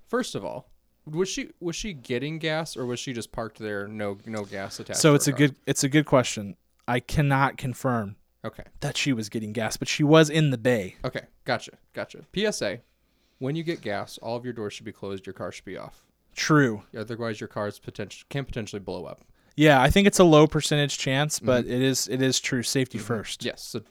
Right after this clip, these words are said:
Speaker 1: first of all, she wasn't practi-, practicing good safety
Speaker 2: No,
Speaker 1: if
Speaker 2: and,
Speaker 1: she was getting gas.
Speaker 2: and it's more likely to happen in the colder weather.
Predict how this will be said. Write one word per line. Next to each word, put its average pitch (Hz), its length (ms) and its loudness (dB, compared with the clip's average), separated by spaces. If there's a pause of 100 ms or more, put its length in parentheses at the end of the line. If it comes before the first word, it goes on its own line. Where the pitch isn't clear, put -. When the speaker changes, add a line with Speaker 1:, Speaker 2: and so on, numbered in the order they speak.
(160)
Speaker 1:
first - 240 -2
of 104 80 -8
all, 92 220 -8 (240)
she - 180 -10
wasn't 143 260 -4
practi-, 127 440 -10
practicing 113 380 -10
good 101 140 -10
safety 101 140 -6
Speaker 2:
No, 139 200 6
Speaker 1:
if 107 60 -2
Speaker 2:
and, 143 120 -2
Speaker 1:
she 131 80 -6
was 104 120 -6
getting 101 220 -10
gas. - 260 -14
Speaker 2:
and 160 220 4
it's 147 160 0
more 151 240 6
likely 147 260 4
to 131 100 4
happen 135 300 4
in 135 80 -2
the 127 80 -6
colder 127 380 -2
weather. 123 380 0